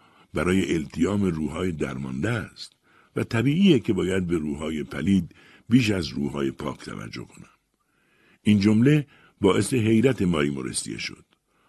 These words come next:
آیا واقعاً اینطور بود؟ آیا کشیش گابریل به گناه بیش از تقوا توجه نشان می‌داد؟ چرا زودتر به این فکر نیفتاده بود؟ تکانی خورد و آرام گفت:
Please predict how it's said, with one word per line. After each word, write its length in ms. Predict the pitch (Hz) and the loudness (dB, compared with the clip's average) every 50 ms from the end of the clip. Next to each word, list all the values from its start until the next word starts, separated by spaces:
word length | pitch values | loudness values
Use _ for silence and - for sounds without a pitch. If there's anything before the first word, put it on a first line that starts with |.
| _ _ _ _ _ - | _ _ _ _ _ -6
آیا 200 | - 156 156 - | -2 0 0 2
واقعاً 340 | 78 69 65 65 67 71 85 | 2 0 -2 -2 -2 -2 -2
اینطور 440 | 104 120 104 90 - 65 60 62 | 0 -2 -2 -4 -4 -6 -6 -6
بود؟ 280 | 58 58 67 82 87 101 _ - _ _ _ _ _ _ _ _ _ _ _ _ | -6 -8 -8 -10 -10 -12 _ -20 _ _ _ _ _ _ _ _ _ _ _ _
آیا 220 | - 76 78 69 | -2 0 0 0
کشیش 360 | 65 - - 69 - 73 71 69 | 0 -2 -6 -6 -6 -6 -8 -4
گابریل 540 | 73 73 71 69 71 73 78 92 98 95 92 _ _ _ _ _ - | -4 -4 -2 -2 -2 0 2 2 2 0 -2 _ _ _ _ _ -2
به 100 | - 76 | -2 -2
گناه 500 | 76 76 71 69 73 82 92 98 95 90 _ _ _ _ - | 0 0 0 0 2 2 2 0 0 -4 _ _ _ _ 0
بیش 220 | 98 117 131 101 90 | 2 2 2 2 0
از 160 | 78 69 - | -4 -6 -8
تقوا 380 | - - 69 64 65 69 69 67 | -8 -10 -8 -8 -6 -6 -6 -6
توجه 420 | 67 69 65 67 62 62 65 69 | -6 -6 -8 -8 -8 -6 -6 -6
نشان 340 | 67 65 - - - 67 73 | -6 -6 -6 -8 -8 -8 -8
می‌داد؟ 440 | 71 69 69 69 73 98 107 101 _ _ - _ _ _ _ _ _ _ _ _ _ _ _ _ - | -8 -6 -8 -8 -10 -10 -14 -16 _ _ -20 _ _ _ _ _ _ _ _ _ _ _ _ _ -8
چرا 200 | - - 65 71 | -4 -2 -2 -2
زودتر 420 | 76 78 73 65 64 - 107 131 | -2 -2 -4 -4 -2 -2 -2 -2
به 100 | 127 123 | 0 -2
این 100 | 107 78 | -2 -4
فکر 300 | 67 - 65 57 - 67 | -4 -8 -10 -10 -10 -12
نیفتاده 460 | 62 57 57 55 - - 53 52 50 50 | -12 -12 -12 -14 -14 -16 -16 -14 -14 -16
بود؟ 300 | 50 - _ _ _ - _ _ _ _ _ _ _ _ _ _ - | -18 -20 _ _ _ -20 _ _ _ _ _ _ _ _ _ _ -8
تکانی 360 | - 147 135 131 123 131 123 | -6 -4 0 0 2 2 0
خورد 320 | 101 95 113 113 107 98 | 0 0 0 0 2 2
و 40 | 92 | 0
آرام 440 | - - 76 73 78 85 95 101 104 | 0 0 -2 -2 -2 0 0 0 0
گفت: 260 | 101 107 107 107 _ | 0 0 -2 -2 _